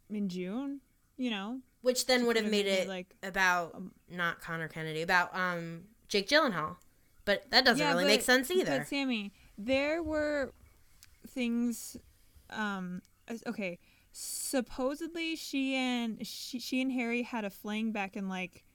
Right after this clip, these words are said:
Speaker 1: May, and then they s-, and then it was, like, really short, and then they got back together in, like, I don't know, what was it,
Speaker 2: Hmm.
Speaker 1: October or something?
Speaker 2: Interesting.
Speaker 1: So, but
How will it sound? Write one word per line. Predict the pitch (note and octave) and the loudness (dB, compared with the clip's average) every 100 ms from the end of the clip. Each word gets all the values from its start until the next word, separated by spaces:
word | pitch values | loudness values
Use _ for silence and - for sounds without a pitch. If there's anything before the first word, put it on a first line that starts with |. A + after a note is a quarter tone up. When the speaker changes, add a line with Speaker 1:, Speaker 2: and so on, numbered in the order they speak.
| _ _ _ _ _ - | _ _ _ _ _ -4
Speaker 1:
May, | G3 F#3+ F#3+ G#3+ A#3 _ _ _ _ _ _ _ | -2 -2 -4 -6 -10 _ _ _ _ _ _ _
and | G#3 G3+ | -4 -2
then | G3 G3 | -2 -2
they | F#3+ F3+ F3 | -2 -4 -6
s-, | - - - _ - - _ _ _ _ _ - | -10 -14 -16 _ -20 -20 _ _ _ _ _ -6
and | A3 G#3 | -2 0
then | G#3 G3+ - _ - - - | -2 -4 -8 _ -20 -18 -6
it | A#3 | -4
was, | G#3+ G#3 | -4 -4
like, | G3 G3 | -4 -4
really | G3+ G3 | -4 -4
short, | F#3 F#3+ F#3+ G#3+ - | -6 -6 -6 -6 -6
and | G3 G3 | -4 -2
then | G#3 | -2
they | G3+ | -2
got | G3 F#3+ | -4 -6
back | F3+ F3 | -6 -10
together | - F3+ E3+ F3 E3+ | -12 -10 -8 -8 -10
in, | F3 E3 | -10 -12
like, | E3 E3 - - _ _ _ _ _ _ _ F#3 | -14 -20 -20 -20 _ _ _ _ _ _ _ -12
I | |
don't | F3 E3+ | -10 -10
know, | E3 E3+ _ - _ - | -12 -14 _ -20 _ -12
what | F#3+ F#3 | -8 -8
was | F3+ | -6
it, | E3+ | -6
Speaker 2:
Hmm. | D#3+ D#3+ | -6 -8
Speaker 1:
October | F3 - F#3+ G3+ G#3+ | -8 -10 -8 -8 -8
or | |
something? | A#3 A3+ B3 B3+ | -8 -8 -6 -6
Speaker 2:
Interesting. | F#3+ F3 D#3+ D#3+ - - | -6 -8 -8 -10 -8 -2
Speaker 1:
So, | B3+ | 0
but | A3 A3+ | 0 -4